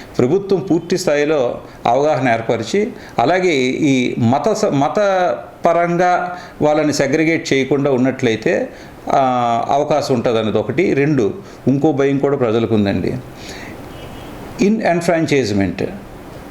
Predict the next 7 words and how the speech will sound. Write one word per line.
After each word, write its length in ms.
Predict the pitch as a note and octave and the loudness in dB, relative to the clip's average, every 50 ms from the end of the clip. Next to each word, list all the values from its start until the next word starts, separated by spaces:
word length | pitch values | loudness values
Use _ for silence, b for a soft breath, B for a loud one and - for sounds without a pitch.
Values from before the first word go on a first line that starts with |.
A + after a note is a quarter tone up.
| - | -2
అంటే 280 | C3+ D3+ - G3+ F#3 D#3+ | 0 0 2 2 2 2
ఏంటంటే, 560 | D#3 D3+ D3 C3+ A2+ A2+ D#3+ G3 A3+ C4+ - - B B B B - | 2 0 0 0 0 0 0 0 -2 -2 -6 -10 B B B B 0
ఎవరికైనా 600 | - A#2+ C#3 F3 F#3+ F#3 F#3 G3 F3+ E3+ D3+ C#3 | 2 2 2 2 2 0 0 0 0 0 0 0
సరే 460 | - - G#2+ G2+ A2 C#3+ F3 - - B3+ - B B B B B B | 0 0 0 0 0 0 0 -2 -4 -6 -10 B B B B B B
ఒక 160 | C#3+ C3+ - | 0 2 2
ఓటు 380 | C3 A#2 A#2+ C#3+ F3+ E3+ F3+ F#3+ | 2 2 4 2 2 2 2 0
కానీ, 480 | D3 C#3 B2 A#2 A#2 B2 D3+ - - | 2 2 2 2 2 0 0 -2 -4